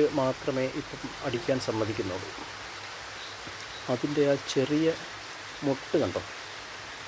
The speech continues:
ചെറിയ മൊട്ട് വരുന്നത് കാണാൻ പറ്റുമെന്ന് പ്രതീക്ഷിക്കുന്നു. കണ്ടോ,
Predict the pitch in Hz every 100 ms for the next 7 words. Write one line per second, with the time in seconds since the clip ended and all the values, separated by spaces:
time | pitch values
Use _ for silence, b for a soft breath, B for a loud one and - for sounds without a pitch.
0 | - - - - - 135 143 135 123 -
1 | 135 135 123 123 123 110 113 110 117 110
2 | 98 - 110 110 - 98 92 - - -
3 | - 127 -